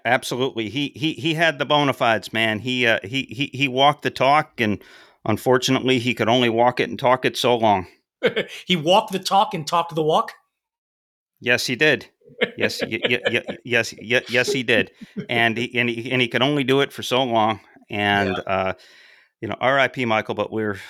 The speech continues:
Speaker 1: we'll be talking about N X S, and we'll be doing that with, uh, with us, with our guest and, uh, friend of the podcast, Daniel Springer,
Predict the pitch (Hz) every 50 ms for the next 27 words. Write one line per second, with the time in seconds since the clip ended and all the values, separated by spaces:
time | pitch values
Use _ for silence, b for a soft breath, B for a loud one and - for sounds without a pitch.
0 | B B B 117 117 123 120 - - 123 123 117 120 107 104 104 104 107 110 107
1 | 107 101 - - 98 107 127 - - 123 123 123 127 120 127 117 123 135 151 170
2 | 156 151 160 175 170 - - 127 127 - 123 120 120 117 117 117 123 117 120 120
3 | - - - 117 120 117 113 113 - 120 123 120 - - - - - - - -
4 | 110 110 110 110 107 - - 107 107 107 107 104 104 - - - - - 135 135
5 | 131 120 120 - 120 113 113 - - - 113 113 113 - - 110 107 - - -
6 | 110 110 110 101 98 - - - 117 110 107 104 101 95